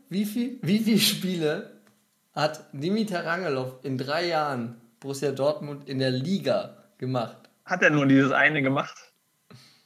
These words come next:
Speaker 1: <laughs> Er hat nur das eine
Speaker 2: <laughs>
Speaker 1: Tor gemacht und nur elf Spiele.
Speaker 2: Ja, also ein, das Tor
Speaker 1: Und
Speaker 2: habe
Speaker 1: er
Speaker 2: ich
Speaker 1: ist in der
Speaker 2: gesehen.
Speaker 1: Legendenelf.
Speaker 2: Also, äh, ja.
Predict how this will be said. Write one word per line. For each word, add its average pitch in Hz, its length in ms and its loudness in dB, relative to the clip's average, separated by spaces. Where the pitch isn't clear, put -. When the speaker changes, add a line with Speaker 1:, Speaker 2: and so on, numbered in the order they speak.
Speaker 1:
<laughs> - 180 -2
Er 202 220 6
hat 220 180 4
nur 185 140 -2
das 175 260 0
eine 214 380 2
Speaker 2:
<laughs> 220 100 6
Speaker 1:
Tor 214 260 6
gemacht 196 500 -4
und 196 160 0
nur 160 240 2
elf 160 420 -4
Spiele. 143 760 -6
Speaker 2:
Ja, - 80 6
also 143 160 8
ein, 147 240 4
das 147 160 0
Tor 190 240 6
Speaker 1:
Und 190 60 8
Speaker 2:
habe 190 120 8
Speaker 1:
er 208 60 6
Speaker 2:
ich - 60 4
Speaker 1:
ist - 100 -2
in 185 60 4
der 156 80 6
Speaker 2:
gesehen. 208 220 4
Speaker 1:
Legendenelf. 135 440 -4
Speaker 2:
Also, 139 360 4
äh, 120 580 -2
ja. 147 280 -8